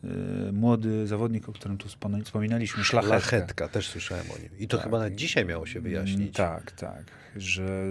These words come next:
Speaker 1: nie, dosyć zaskakująco.
Speaker 2: Czyli co, nie dziwię się, jakby Ramliak jeszcze poszedł, chociaż on chyba
Speaker 1: Chyba,
Speaker 2: już
Speaker 1: chyba
Speaker 2: nie
Speaker 1: jednak
Speaker 2: może.
Speaker 1: umowę ma ze Śląskiem, natomiast tutaj, e, Szlachetka miał umowę, nie wiem, ma, miał, ale, ale koniec końców wyląduje chyba u trenera Widyna.
Speaker 2: Co ciekawe, nie wiem, czy słyszałeś, e,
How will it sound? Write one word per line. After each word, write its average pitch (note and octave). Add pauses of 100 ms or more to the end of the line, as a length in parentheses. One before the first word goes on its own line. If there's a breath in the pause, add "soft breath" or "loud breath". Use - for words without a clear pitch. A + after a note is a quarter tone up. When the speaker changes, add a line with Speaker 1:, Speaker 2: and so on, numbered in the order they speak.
(120)
Speaker 1:
nie, A#2
dosyć C3+
zaskakująco. C#3
Speaker 2:
Czyli D#3
co, G#2+
nie G#2
dziwię G#2+
się, C#3
jakby C3
Ramliak C#3+
jeszcze G#2+
poszedł, -
chociaż D3
on C3
chyba C3+
Speaker 1:
Chyba, A#2+
Speaker 2:
już -
Speaker 1:
chyba C3+
Speaker 2:
nie C#3
Speaker 1:
jednak C#3
Speaker 2:
może. C3+
Speaker 1:
umowę B2+
ma B2+
ze F#2+
Śląskiem, F#2+
natomiast A2
tutaj, A#2+ (300)
e, G#2
Szlachetka A#2 (320)
miał A#2
umowę, C3+
nie A2
wiem, F#2
ma, A#2
miał, A2+ (440 loud breath)
ale, G2
ale F#2
koniec G2
końców -
wyląduje G#2
chyba A2+
u C3
trenera A2+
Widyna. F#2
Speaker 2:
Co G#2
ciekawe, B2
nie B2
wiem, A#2
czy A#2
słyszałeś, A#2
e, A#2+